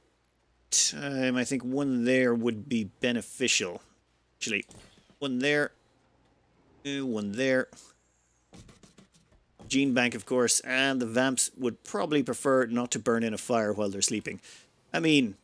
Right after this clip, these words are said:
probably. Ah, if it isn't Randy's first gift of the day. Several groups of pirates from the Night Vampires. Sappers, tunnel around your defenses. Uh, yep, we've actually hit raid cap.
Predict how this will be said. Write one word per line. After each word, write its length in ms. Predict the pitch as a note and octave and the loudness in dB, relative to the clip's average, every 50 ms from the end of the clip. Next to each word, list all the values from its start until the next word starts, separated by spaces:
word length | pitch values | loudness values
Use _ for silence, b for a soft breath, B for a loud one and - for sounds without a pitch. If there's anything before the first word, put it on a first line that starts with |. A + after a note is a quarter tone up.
| _ _ _ _ - | _ _ _ _ -10
probably. 580 | - C3+ A2 F#2+ F#2 G2 G2 F#2 G2+ G2 G2 - - - _ _ - | -6 -4 -4 -4 -4 -8 -6 -4 -2 -2 -2 -4 -8 -20 _ _ -2
Ah, 320 | D#3+ E3+ A3+ B3+ C4 C4 | 0 2 4 4 4 4
if 120 | C4 - - | 4 2 2
it 80 | E3+ | 0
isn't 200 | F#3 - - - - | 0 0 -2 -2 -4
Randy's 440 | A#2 A#2+ C#3 D#3+ F3 E3+ F#3 F3 - | 0 2 2 2 2 2 0 0 0
first 520 | - - - E3+ C#3 E3 - - - - | 0 0 -2 0 0 0 0 -2 -4 -4
gift 280 | - C#3 C3+ - - - | -2 -2 -2 -2 -4 -6
of 120 | D#3 D3+ | -4 -4
the 140 | D3+ E3 B2+ - _ _ | -4 -6 -8 -10 _ _
day. 300 | - C#3 B2 G#2+ G2+ G2+ | -2 -2 -2 -2 -2 0
Several 440 | G2+ - - - G#3+ F3+ F3+ G3 G3+ | 2 2 2 2 0 0 -2 -2 -4
groups 300 | D#3+ - F#3 F3+ - - | -2 -2 -4 -4 -2 -4
of 140 | F3 D3 - | -4 -6 -4
pirates 360 | - A#2+ C#3 D3 D3 D3 - | 0 2 4 4 2 0 -2
from 120 | - C#3+ C#3 | -4 -4 -2
the 80 | D3+ | 0
Night 280 | B2+ B2 B2 A#2 G#2+ - | 0 2 2 0 0 -2
Vampires. 560 | - G#2+ G2 F#2+ F#2 - F#2+ F2 F2 F2 F2+ | -4 -6 -6 -4 -4 -4 -2 -2 0 0 0
Sappers, 760 | - - - - - G#2 - - - A2+ F#2+ F2+ - - - | 2 4 4 4 4 4 2 2 0 -4 -4 -2 0 -2 0
tunnel 260 | - - E3 D#3+ D#3+ | 0 -2 -2 0 2
around 240 | D3+ D3 D3 D3 C3 | 2 2 2 2 2
your 80 | C#3 | 0
defenses. 1300 | B2+ A#2+ - - D#3 D3+ D3 C3 - - C#3+ C#3 C3+ C3+ C3+ C3+ C3+ C3+ C3 B2+ B2+ A#2 A2+ - - - | -2 -2 0 2 2 2 4 2 2 2 2 4 4 4 4 4 4 2 2 0 0 2 2 2 2 2
Uh, 340 | B2+ C3+ C3+ C3+ C3+ C3 B2 | 2 2 2 4 4 4 4
yep, 200 | G#2+ A2 D#3+ - _ _ _ _ _ _ _ _ | 2 2 -2 -4 _ _ _ _ _ _ _ _
we've 200 | - G#2+ G2+ - - | -6 -6 -6 -6 -4
actually 340 | - C3 C3+ - - D#3 C#3+ | -2 0 0 0 0 0 0
hit 140 | C#3 E3 - | 0 0 0
raid 220 | A#2+ A#2 C#3+ E3+ - | 0 0 0 2 2
cap. 280 | - D#3+ G#2+ - _ | 2 0 0 0 _